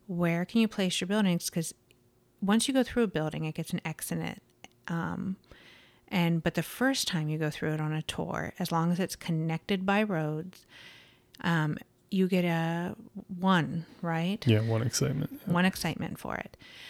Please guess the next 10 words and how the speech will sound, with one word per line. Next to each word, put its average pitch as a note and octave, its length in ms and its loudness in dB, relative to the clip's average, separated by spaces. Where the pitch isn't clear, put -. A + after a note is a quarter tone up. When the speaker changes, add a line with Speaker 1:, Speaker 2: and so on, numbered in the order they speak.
Speaker 1:
Um, F3 340 0
so F#3+ 240 2
you G3 180 4
wanna A#3+ 180 8
maximize E3+ 680 0
that D3+ 220 -4
e-, E3 180 -8
each - 440 0
of F3 220 0
the, F3 260 2